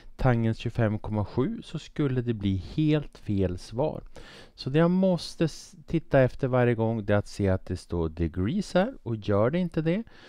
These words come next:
så måste jag trycka shift och så sen sätta upp här. Och så sen gå ner till vinkelmåttet och ändra från radianer till grader.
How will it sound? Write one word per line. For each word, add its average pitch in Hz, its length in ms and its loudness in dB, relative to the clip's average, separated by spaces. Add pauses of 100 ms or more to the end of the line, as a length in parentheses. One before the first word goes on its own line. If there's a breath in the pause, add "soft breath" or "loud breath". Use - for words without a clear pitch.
(200 loud breath)
så - 120 -8
måste 113 240 -2
jag 104 80 -2
trycka 90 360 -2
shift - 600 -2
och 101 240 -6
så 98 120 -8
sen 87 280 -4
sätta - 420 -6
upp - 260 -4
här. 175 200 2 (680 loud breath)
Och 135 120 -4
så 135 100 -6
sen 117 280 0
gå 113 120 0
ner 117 600 2
till 120 220 -4
vinkelmåttet 104 1160 -2 (100)
och 113 200 -6
ändra 95 440 0
från 92 280 -4
radianer 90 840 0 (1080 loud breath)
till 80 400 -2
grader. 90 800 0